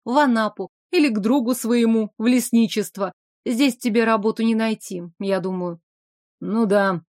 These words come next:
а меня по дороге в кювет», совсем расстроился Тальников. «Нужен ты кому?»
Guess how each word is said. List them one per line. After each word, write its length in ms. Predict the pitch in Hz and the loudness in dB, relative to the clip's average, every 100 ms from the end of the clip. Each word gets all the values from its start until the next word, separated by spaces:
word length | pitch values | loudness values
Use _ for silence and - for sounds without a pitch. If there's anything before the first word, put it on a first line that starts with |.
| _ | _
а 100 | 185 | -4
меня 280 | 196 202 220 | 0 2 0
по 120 | 214 | 0
дороге 560 | 196 202 202 226 175 156 | 2 4 4 2 0 -4
в 120 | - | -6
кювет», 580 | - 247 220 180 175 170 _ _ _ | 0 2 2 2 0 -2 _ _ _
совсем 580 | - - 214 - 226 208 | -10 0 0 0 -2 0
расстроился 680 | 202 196 - 233 220 - 240 | 0 -2 0 2 2 0 -4
Тальников. 680 | 240 196 185 180 185 170 _ _ _ _ - | 0 -2 -2 -8 -10 -12 _ _ _ _ -4
«Нужен 520 | 392 403 370 320 311 | 2 2 2 2 2
ты 140 | 311 247 | 2 0
кому?» 480 | 294 277 254 233 | 2 4 2 0